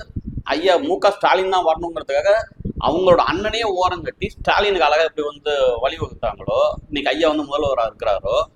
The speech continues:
அதே போலதான் இப்ப அடுத்த வந்து உதயநிதி ஸ்டாலின் அவர்கள் வரணுங்கிறதுக்காக அந்த இடத்துல வேற யாரு வந்து நின்னா, அண்ணன் இப்ப இவருக்கு உதயநிதி ஸ்டாலின் எவ்வளவு பெஸ்ட்டுப்பா, அவர் மாதிரி யாருமே கிடையாதுப்பா அப்படிங்கிற அந்த ஒரு திட்டத்தை, அந்த ஒரு எண்ணத்தை மக்கள், வெகுஜன மக்கள்கிட்ட கொண்டு போய் சேர்க்கணும்.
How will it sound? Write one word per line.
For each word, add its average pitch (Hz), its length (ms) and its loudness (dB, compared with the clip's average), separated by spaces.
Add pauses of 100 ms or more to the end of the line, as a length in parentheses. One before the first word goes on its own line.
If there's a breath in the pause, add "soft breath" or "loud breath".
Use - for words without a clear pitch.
(180)
அதே 165 260 2
போலதான் 131 540 -2 (400)
இப்ப - 180 -2
அடுத்த 233 320 2
வந்து 196 280 2 (160)
உதயநிதி 262 460 0
ஸ்டாலின் 185 460 0
அவர்கள் 165 280 -2
வரணுங்கிறதுக்காக 131 880 -2 (520 loud breath)
அந்த 185 200 0
இடத்துல 214 280 4
வேற 175 200 4
யாரு 202 400 2
வந்து 175 300 -8 (140)
நின்னா, 175 360 -6 (420)
அண்ணன் 165 460 -2 (140)
இப்ப 131 180 -4 (180)
இவருக்கு 247 340 -4
உதயநிதி 202 380 -4
ஸ்டாலின் 151 320 -4
எவ்வளவு 151 240 -2
பெஸ்ட்டுப்பா, 135 420 -6 (320 soft breath)
அவர் 190 300 -2
மாதிரி 214 220 0
யாருமே 156 240 0
கிடையாதுப்பா - 420 -2
அப்படிங்கிற 165 420 -2
அந்த 139 200 -4
ஒரு 131 180 -4
திட்டத்தை, 208 460 0
அந்த 190 200 -4
ஒரு 147 220 -4
எண்ணத்தை 214 520 -2
மக்கள், 175 420 -2
வெகுஜன 185 460 -2
மக்கள்கிட்ட 151 340 -6
கொண்டு 147 180 -10
போய் - 120 -12
சேர்க்கணும். - 360 -8